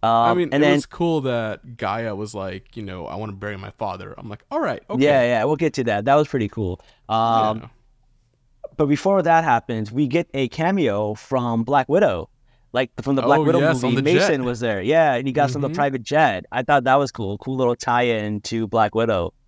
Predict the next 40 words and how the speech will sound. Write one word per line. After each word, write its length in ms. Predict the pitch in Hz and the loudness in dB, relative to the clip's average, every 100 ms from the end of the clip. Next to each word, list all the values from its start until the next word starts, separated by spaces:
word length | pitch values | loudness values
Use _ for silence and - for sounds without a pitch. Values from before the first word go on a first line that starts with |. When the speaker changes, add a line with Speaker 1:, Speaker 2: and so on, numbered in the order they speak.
| _ _ _ _ _ _ _ - | _ _ _ _ _ _ _ -12
Speaker 1:
That 120 | 107 | -8
was 100 | 117 | -6
one 140 | 127 | -6
of 80 | 127 | -6
the 40 | 120 | -6
many 300 | 117 123 127 | -6 -6 -8
Easter 360 | - 110 - 92 | -10 -14 -12 -12
eggs, 260 | 90 - | -14 -14
yes. 440 | 107 76 78 - 139 117 | -12 -12 -12 -14 -14 -10
Speaker 2:
Yeah, 220 | - 127 113 | 0 2 4
yeah. 400 | 113 101 95 92 | 2 0 -2 -6
So 140 | - | 0
I 80 | 123 | 2
thought 160 | 170 156 | 2 2
that 80 | |
was 100 | 147 | 0
pretty 200 | 120 131 | 0 -4
cool. 340 | 120 117 113 113 | -4 -4 -4 -2
I 120 | 123 | -2
wish 240 | 147 175 - | 0 0 0
they 180 | 143 | 0
would 160 | 131 135 | 2 0
have 80 | 123 | -2
mentioned 480 | 117 123 123 131 113 | -2 -2 -2 -2 -4
Natasha 580 | 104 113 101 - 104 | -2 -2 -2 -2 -2
somehow. 600 | 98 113 101 101 95 95 87 | -2 -2 2 4 4 4 0
It 140 | 104 | -2
would 100 | 113 | -2
have 80 | 113 | 0
been, 220 | 107 110 - | 0 -2 -2
it 120 | 117 | -2
would 160 | 120 | 0
have 40 | 113 | 0
been 120 | 107 | 0
nice, 260 | 101 78 - | 0 -2 -4
but 160 | 104 | 0
it 60 | 107 | 0
was 100 | 101 | 0
pretty 200 | 107 101 | -2 -4
cool. 300 | - 92 | -2 -4